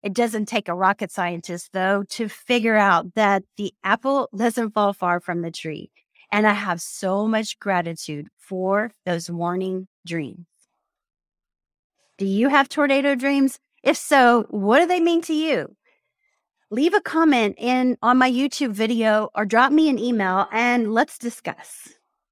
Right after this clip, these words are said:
All right, that's my episode for today. Thank you for spending part of your day with me. And if you know someone who can benefit from this episode, please share it with them. And until next time,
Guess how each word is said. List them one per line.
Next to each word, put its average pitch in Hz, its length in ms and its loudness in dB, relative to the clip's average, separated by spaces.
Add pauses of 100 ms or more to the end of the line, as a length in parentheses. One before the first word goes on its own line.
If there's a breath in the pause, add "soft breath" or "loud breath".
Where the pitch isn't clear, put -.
(600)
All 262 100 4
right, 226 180 4
that's 240 220 -2
my 202 120 0
episode 208 500 -6
for 214 180 -6
today. 202 500 -4 (540)
Thank 240 260 -2
you 320 160 -2
for 320 160 -6
spending 269 400 0
part 202 220 0
of 185 100 -8
your 185 180 -6
day 190 260 -2
with 175 260 -8
me. 196 360 -4 (360 loud breath)
And 262 180 2
if 262 140 -2
you 277 100 4
know 262 180 4
someone 320 600 2 (200)
who 254 300 -2
can 240 220 -2
benefit 240 440 0
from 208 240 -2
this 208 400 -2
episode, 214 540 -6 (140)
please 311 400 -2
share 175 340 -2
it - 80 -6
with 190 200 -6
them. 190 240 -2 (380)
And 240 140 2
until 277 320 2
next 277 280 2
time, 240 340 0